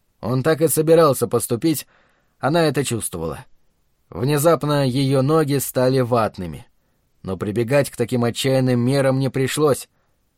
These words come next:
Ворота были открыты. Один из охранников дремал над журналом, другого Салли не разглядела.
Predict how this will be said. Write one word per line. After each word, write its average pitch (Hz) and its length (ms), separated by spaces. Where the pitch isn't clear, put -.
Ворота 135 540
были 127 220
открыты. 101 560
Один 151 300
из 135 120
охранников 139 680
дремал 139 360
над 120 200
журналом, 139 580
другого 165 440
Салли 143 340
не 139 180
разглядела. 120 680